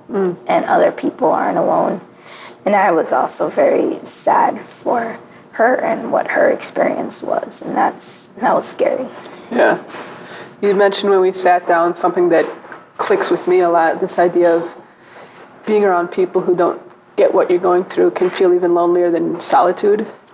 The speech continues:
Speaker 1: Like, for me, solitude is my escape right now. I, like, I'll probably after this go to a state park or the Arboretum or something and just, like, get the last nice walk of fall in Minnesota this year, and, like, that'll be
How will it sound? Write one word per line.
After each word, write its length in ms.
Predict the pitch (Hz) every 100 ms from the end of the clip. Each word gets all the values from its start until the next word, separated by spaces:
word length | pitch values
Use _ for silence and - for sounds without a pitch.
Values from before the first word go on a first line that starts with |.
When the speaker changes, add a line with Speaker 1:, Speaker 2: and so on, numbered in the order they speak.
| - - -
Speaker 1:
Like, 160 | 180 175
for 80 | 190
me, 160 | 220
solitude 560 | 208 185 170 165 - 160
is 140 | 160
my 160 | 165 147
escape 420 | - - 175 -
right 220 | - 165
now. 140 | 156 156
I, 120 | 160
like, 400 | 175 160 - - - -
I'll 80 |
probably 480 | 180 - 156 170 170
after 240 | 170 - 175
this 220 | 180 -
go 540 | 170 170 175 175 165 165 -
to 260 | - 160 -
a 80 |
state 300 | - 196 175
park 280 | - 165 170
or 40 | 160
the 100 | 202
Arboretum 460 | 170 170 165 170
or 60 | 170
something 360 | - 175 160
and 100 | 165
just, 200 | 165 160
like, 260 | - - - - - - _ _ -
get 180 | 175 -
the 80 | 175
last 400 | 175 175 175 180
nice 320 | 180 180 190
walk 320 | 175 180 180
of 180 | 170 165 - - _
fall 320 | - 175 170
in 80 | 170
Minnesota 500 | 170 160 - 175 175
this 240 | 165 165
year, 160 | 170 165
and, 120 | 165
like, 180 | 165 -
that'll 400 | 170 175 175 170
be 220 | 165 160